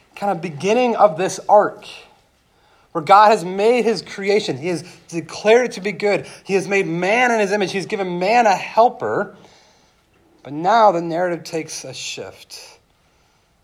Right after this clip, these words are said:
Now the narrative begins to actually bring in tension.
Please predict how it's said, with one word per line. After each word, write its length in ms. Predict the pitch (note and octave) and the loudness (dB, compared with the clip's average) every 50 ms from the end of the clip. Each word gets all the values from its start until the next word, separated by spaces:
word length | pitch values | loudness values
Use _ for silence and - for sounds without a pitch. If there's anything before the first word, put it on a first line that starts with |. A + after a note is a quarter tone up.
| _ _ _ _ _ - | _ _ _ _ _ -8
Now 180 | C3 D#3 F3 F#3 | -2 0 0 0
the 80 | F#3 | 0
narrative 420 | F3 E3+ D3 C#3+ D3 D3 C#3+ C3+ C3 | -2 -6 -6 -6 -6 -6 -8 -10 -12
begins 500 | C3+ - - C3+ B2 B2 B2 A#2 - - | -16 -14 -12 -10 -10 -10 -12 -12 -14 -12
to 100 | - A2+ | -12 -12
actually 600 | A#2+ B2 - - - A#2+ A#2+ A#2 A2 G#2+ G2+ G2+ _ _ _ _ _ _ _ - | -12 -12 -14 -16 -14 -12 -12 -10 -10 -10 -12 -14 _ _ _ _ _ _ _ -18
bring 260 | A2+ A#2 A#2+ A#2 A#2 | -16 -14 -14 -12 -12
in 240 | A2+ G#2+ G#2+ G#2 G2+ | -12 -12 -12 -14 -16
tension. 680 | G#2 - - A2+ A2 G#2 - - G2 F2 F2 E2+ E2 | -18 -20 -20 -20 -18 -18 -18 -18 -20 -20 -20 -20 _